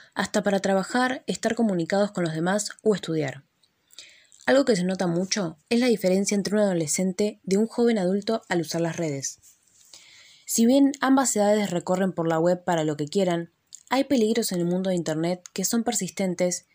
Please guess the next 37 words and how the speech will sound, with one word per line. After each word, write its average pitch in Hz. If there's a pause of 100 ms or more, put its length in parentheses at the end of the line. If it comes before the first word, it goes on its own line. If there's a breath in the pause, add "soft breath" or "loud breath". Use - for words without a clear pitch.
(220)
y 226
que 226
se 233
ve 262
que 262
todos 254
en 165
algún 165
momento 160
nos 151
planteamos. 143 (1000)
Como 208
decían 254
los 240
testimonios, 160 (400 loud breath)
ahora 254
la 269
exposición 202
es -
algo 254
que 208
a 180
partir 180
de 208
que 190
aceptás 170
los 180
términos 208
y 170
condiciones 165
de 160
una 170
aplicación, 160 (380 soft breath)
tu 220
privacidad 202 (160)
se -
pierde. 147